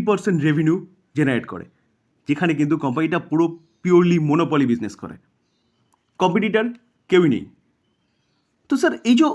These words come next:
যত রেল ডেভেলপ করবে, যত ট্রেন চলবে, যত নতুন বন্দে ভারত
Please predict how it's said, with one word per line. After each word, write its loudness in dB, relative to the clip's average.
যত -2
রেল 6
ডেভেলপ 2
করবে, -2
যত 2
ট্রেন 2
চলবে, 0
যত -4
নতুন -2
বন্দে 0
ভারত -2